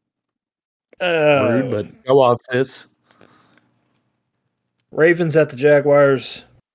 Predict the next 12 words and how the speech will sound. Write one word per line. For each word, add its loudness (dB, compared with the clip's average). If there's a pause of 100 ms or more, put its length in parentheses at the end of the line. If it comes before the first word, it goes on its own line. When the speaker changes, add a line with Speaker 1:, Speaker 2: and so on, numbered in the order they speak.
(140)
Speaker 1:
Ravens -4
are -14
favored -6
by -6
three -8
and -6
a -8
half. -4 (680)
Uh, -8 (1200)
I -4
don't -6
know. -10